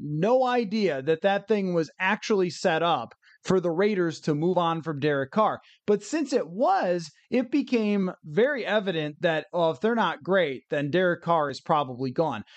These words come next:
Now, it was not as clear as it feels right now with the Vikings and Kirk Cousins. At this moment, it feels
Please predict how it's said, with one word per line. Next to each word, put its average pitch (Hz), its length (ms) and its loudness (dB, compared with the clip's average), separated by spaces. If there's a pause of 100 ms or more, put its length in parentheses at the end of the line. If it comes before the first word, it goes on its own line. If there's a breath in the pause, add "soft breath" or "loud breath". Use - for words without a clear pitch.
(120)
Now, 233 200 4
it 226 100 -2
was 208 220 -2
not 330 260 2
as 208 180 0
clear 170 680 0
as 175 200 0
it 170 120 -2 (340)
feels 202 500 2
right 175 360 0
now 156 400 -2
with 139 160 -2
the 156 80 2
Vikings 160 520 0
and 143 160 0
Kirk 143 220 -2
Cousins. 147 420 -2 (500 loud breath)
At 254 260 0
this 302 260 0
moment, 190 420 0
it 160 140 -4
feels 190 480 0